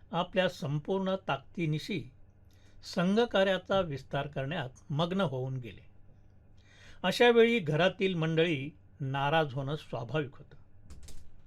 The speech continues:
खूप उशिरा मध्यरात्री ते घरी परतत असत.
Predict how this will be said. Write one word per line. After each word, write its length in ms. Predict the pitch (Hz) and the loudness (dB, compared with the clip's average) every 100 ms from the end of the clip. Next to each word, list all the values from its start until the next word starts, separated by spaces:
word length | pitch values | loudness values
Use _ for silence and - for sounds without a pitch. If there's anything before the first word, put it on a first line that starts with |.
| - - - - - | -20 -20 -20 -20 -10
खूप 380 | - 247 262 220 | 2 4 4 2
उशिरा 460 | 190 - 185 190 185 | 0 0 2 4 2
मध्यरात्री 720 | 156 135 156 147 147 156 156 | 0 2 4 4 0 -4 -6
ते 460 | 156 127 127 185 - - 175 | -4 -6 -6 -12 -16 -2 4
घरी 180 | 170 | 4
परतत 440 | 226 160 139 147 135 | 4 -2 -6 -8 -10
असत. 180 | 120 | -16